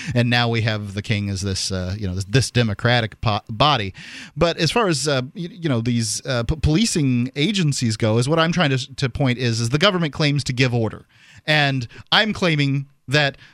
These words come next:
the people of, y-, you know, uh, little ruralville,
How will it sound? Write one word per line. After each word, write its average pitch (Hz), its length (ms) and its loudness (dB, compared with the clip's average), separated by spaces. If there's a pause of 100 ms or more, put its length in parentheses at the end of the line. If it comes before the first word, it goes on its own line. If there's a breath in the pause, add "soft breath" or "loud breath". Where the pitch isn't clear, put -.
the 143 80 0
people 180 420 2
of, 139 460 0
y-, 151 60 -6
you 143 280 -2
know, 117 300 0
uh, 117 240 -2 (640)
little 143 360 2
ruralville, 143 1000 2